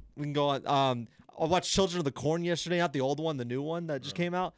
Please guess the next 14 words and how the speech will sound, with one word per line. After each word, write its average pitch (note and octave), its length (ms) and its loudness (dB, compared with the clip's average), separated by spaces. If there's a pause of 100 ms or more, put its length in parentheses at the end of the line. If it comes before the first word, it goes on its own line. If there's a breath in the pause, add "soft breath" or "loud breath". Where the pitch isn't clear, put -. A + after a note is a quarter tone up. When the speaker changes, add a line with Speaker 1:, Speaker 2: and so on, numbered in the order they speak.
(360)
Speaker 1:
One D#3 140 2
of D3 40 2
the C#3 60 0
worst C#3 220 0
movies C#3+ 160 0
I've C#3+ 40 2
ever C#3 80 -2
seen. E3 200 0
I C4+ 140 0
hate G#3 280 0
things. C#3 220 -2
Speaker 2:
Okay, F#3 380 0
'cause B2+ 160 0
Speaker 1:
Yeah. D3+ 120 2